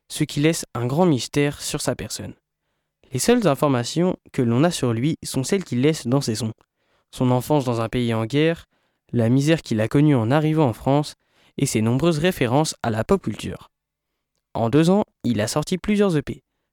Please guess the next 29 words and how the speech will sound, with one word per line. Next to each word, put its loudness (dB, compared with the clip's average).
comme 0
Dystopia 0
en -2
deux 2
mille 6
vingt 0
et 2
un 0
et 2
Wintermania 2
en 0
début 0
d'année. -2
Et 6
enfin, 0
pour 0
le 0
quatrième 2
artiste, -6
je 0
vais 0
vous -6
parler 0
de -2
mon -2
gros 0
coup -12
de -20
cœur, -18